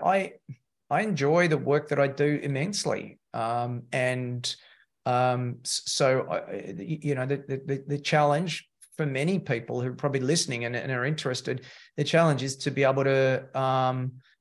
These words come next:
to, to indulge in that enjoyment and to do good work a-, a-, and to challenge yourself and to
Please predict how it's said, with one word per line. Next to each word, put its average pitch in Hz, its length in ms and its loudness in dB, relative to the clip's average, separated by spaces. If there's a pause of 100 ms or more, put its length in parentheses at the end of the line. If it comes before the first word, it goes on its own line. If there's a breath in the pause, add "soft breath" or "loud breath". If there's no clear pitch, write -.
to, 131 340 -2 (100)
to 123 240 -2 (880)
indulge 147 600 6
in 135 140 0
that 117 180 2
enjoyment 113 680 -4
and 135 160 -6
to 139 100 -4
do 143 260 2
good 135 240 -2
work 123 480 2 (220)
a-, 127 40 -4
a-, 131 320 -6
and 135 240 -4
to - 160 -6
challenge 170 520 4
yourself 120 520 -2 (500 soft breath)
and 147 180 0
to 147 180 -4